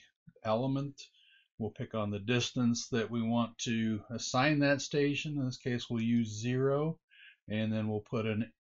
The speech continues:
a station of thirty plus zero zero and accept that. And so now we've stationed that alignment. If we select on it, you can see the stationing here.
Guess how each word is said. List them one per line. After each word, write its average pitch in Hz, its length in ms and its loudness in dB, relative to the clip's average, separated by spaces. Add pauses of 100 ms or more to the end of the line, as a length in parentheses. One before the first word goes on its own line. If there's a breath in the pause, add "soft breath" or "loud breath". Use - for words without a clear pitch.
(120)
a 104 380 -4 (160)
station 117 840 0 (160)
of 104 320 -2 (180)
thirty 139 300 2
plus 120 340 -4
zero 123 300 0
zero 160 420 2
and 165 140 -6
accept - 420 -4
that. 151 300 0 (680 loud breath)
And 107 140 -6
so 117 160 -4
now 113 300 2
we've 107 380 0
stationed 143 760 0
that 104 160 2
alignment. 98 540 -2
If 98 60 -8
we 95 80 -8
select 104 420 -6
on 104 160 -2
it, 110 60 -4
you 107 100 -2
can 104 100 -6
see 107 200 -6
the 92 120 -10
stationing 104 800 -6 (220)
here. 170 480 2